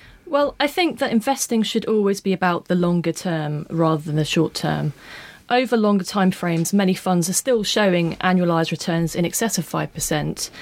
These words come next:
But we are experiencing a great deal of short-term volatility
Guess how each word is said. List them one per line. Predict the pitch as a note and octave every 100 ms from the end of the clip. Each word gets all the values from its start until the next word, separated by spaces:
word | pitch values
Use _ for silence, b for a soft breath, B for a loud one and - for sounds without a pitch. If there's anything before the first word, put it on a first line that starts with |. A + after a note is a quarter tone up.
| B B B B -
But | G3
we | F#3 B3+
are | C4+
experiencing | B3+ - A3 G#3 F#3 -
a | F#3
great | G3 G3 F#3+
deal | F#3+ F3+
of | F3
short-term | - F#3 - - E3+ E3
volatility | E3+ D#3+ - F#3+ E3+ - D3+